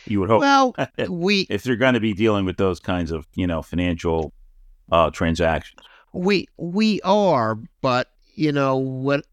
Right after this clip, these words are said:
Speaker 2: also has happened is that as there's more uncertainty in the world, whether that uncertainty be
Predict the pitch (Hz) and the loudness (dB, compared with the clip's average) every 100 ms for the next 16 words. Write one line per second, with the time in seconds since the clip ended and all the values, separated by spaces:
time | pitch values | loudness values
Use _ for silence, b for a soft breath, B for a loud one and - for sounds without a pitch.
0 | _ 147 180 190 - 127 110 98 120 110 | _ 0 2 0 0 0 0 -2 -2 -2
1 | 107 - 104 104 110 - 117 117 107 - | -4 -4 -4 -2 -4 -4 -4 -4 -4 -4
2 | 117 113 113 - 123 127 131 120 110 123 | -2 -2 -4 -2 -2 -2 -2 -2 -2 0
3 | 120 123 110 107 - 170 170 123 104 104 | 2 2 0 -2 -2 0 0 -2 -2 0
4 | 98 95 95 92 95 95 98 113 - - | 0 -2 -2 -2 -2 0 -2 -2 -4 -6
5 | 101 104 104 98 104 98 98 - 110 101 | -2 0 0 0 0 0 -2 -2 -2 -4
6 | 101 - 101 95 92 95 95 | -6 -4 -4 -4 -4 -4 -4